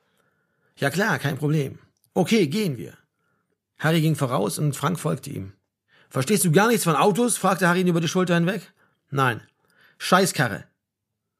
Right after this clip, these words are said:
Harry ging auf den Parkplatz zu einem alten Ford Capri und trat gegen seine Tür. "Gerade erst gekauft, die Scheißkarre. Der Arsch kann sein Testament machen." Er guckte Frank an, als erwartete er einen Kommentar.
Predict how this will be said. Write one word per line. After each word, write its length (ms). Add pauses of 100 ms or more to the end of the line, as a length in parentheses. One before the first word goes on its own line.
(380)
Harry 220
ging 120
auf 80
den 140
Parkplatz 480
zu 80
einem 160
alten 260
Ford 240
Capri 400
und 140
trat 240
gegen 180
seine 180
Tür. 360 (320)
"Gerade 300
erst 180
gekauft, 320
die 80
Scheißkarre. 580 (260)
Der 120
Arsch 160
kann 160
sein 120
Testament 460
machen." 300 (880)
Er 80
guckte 240
Frank 300
an, 140
als 120
erwartete 360
er 100
einen 120
Kommentar. 580